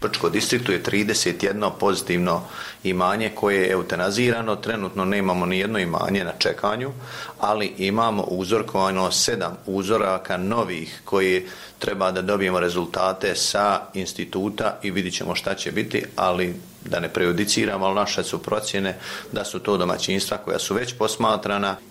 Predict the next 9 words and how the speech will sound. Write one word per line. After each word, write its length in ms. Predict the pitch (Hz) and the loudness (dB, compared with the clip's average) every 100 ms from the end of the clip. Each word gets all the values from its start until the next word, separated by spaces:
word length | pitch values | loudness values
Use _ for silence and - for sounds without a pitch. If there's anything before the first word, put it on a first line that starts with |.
| - | -4
i 140 | 101 | 0
mislimo 520 | 95 98 - 92 90 | 2 2 2 2 2
da 120 | 90 90 | 2 2
će 160 | - | 2
većina 320 | 90 - 101 | 2 2 0
od 80 | 90 | 0
toga 220 | - 87 | 0 0
biti 220 | 82 90 90 | 0 -4 0
pozitivna. 480 | 82 80 - - | 0 0 -4 -6